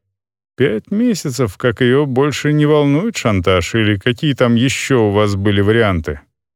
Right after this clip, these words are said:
Она не покончила с собой? Ничего такого?" "Нет, умерла от опухоли мозга". "Итак,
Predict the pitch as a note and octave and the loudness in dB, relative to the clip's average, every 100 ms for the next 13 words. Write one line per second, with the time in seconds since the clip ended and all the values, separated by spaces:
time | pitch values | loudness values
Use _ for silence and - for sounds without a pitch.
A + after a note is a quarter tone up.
0 | _ - G#2+ A2+ G#2+ G#2 G#2 G#2+ G2 G2+ | _ -6 -2 0 0 0 0 0 0 -2
1 | G3+ A3 A#3+ G3 - D3 G#2+ F2 D#2 F2 | -2 -2 0 -2 -2 -2 0 0 -2 -2
2 | F2+ B2 A3 G3 - C3 F2+ D2 _ _ | -2 0 -2 -2 0 0 0 -4 _ _
3 | _ _ _ _ _ - E2+ E2+ A2 E3+ | _ _ _ _ _ -4 -2 0 -2 -6
4 | - _ - G#2+ G#2 F#2+ F#2+ A2+ B2+ G#2+ | -16 _ -4 0 2 2 2 2 2 0
5 | F#2 A2 A2 - - A#2+ C3 F3 G#2 D2+ | -2 -4 -4 -10 -4 -2 -2 -2 -6 -8
6 | - _ _ _ _ _ _ _ C3+ B2+ | -12 _ _ _ _ _ _ _ -4 -2
7 | E3 B3 B3+ | -2 -2 -2